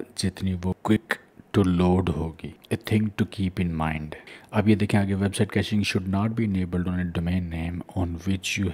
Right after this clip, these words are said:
have installed डब्ल्यूएचएमसीएस। अब डब्ल्यूएचएमसीएस एक बिलिंग सॉफ्टवेयर है, फाइनेंस से रिलेटेड सॉफ्टवेयर है। अगर वो सॉफ्टवेयर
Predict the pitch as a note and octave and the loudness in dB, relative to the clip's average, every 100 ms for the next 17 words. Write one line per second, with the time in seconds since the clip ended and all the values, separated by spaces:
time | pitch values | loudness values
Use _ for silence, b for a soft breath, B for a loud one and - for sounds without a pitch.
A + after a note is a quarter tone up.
0 | - E2 E2+ E2 E2+ - E2+ F#2 G2 C3 | -4 -6 -6 -6 -6 -6 -8 -8 -4 -2
1 | A2 A2 F#2 E2+ - D#2+ D#2+ - B B | 0 0 0 -4 -4 -8 -8 -10 B B
2 | B - G#2 A#2+ A#2+ C#3+ B2+ B2+ B2 - | B -10 -2 0 4 4 4 2 0 0
3 | A#2 A2+ A2 F#2+ F2+ G#2 G#2 A2+ G#2 F#2+ | -2 -2 -4 -6 4 4 6 2 0 0
4 | F2 - F#2 E2+ C#2+ D#2 E2+ - - - | -2 -4 -6 -6 -8 -10 -12 -14 -18 -4
5 | G2 G2 G2+ G#2+ G2+ - - F#2+ F2+ F2 | 0 2 2 2 0 -2 -2 -2 -2 -2
6 | F#2+ F2+ - F2 - A2 G2 E2+ B B | -2 -2 -2 -2 -2 -4 -2 -4 B B
7 | B B B - G2 G#2+ F#2 E2 F2 G2+ | B B B -8 -2 0 0 -4 0 2
8 | B2+ C3+ - - F#2+ - - G#2 | 2 0 -4 -2 -2 -2 -4 -4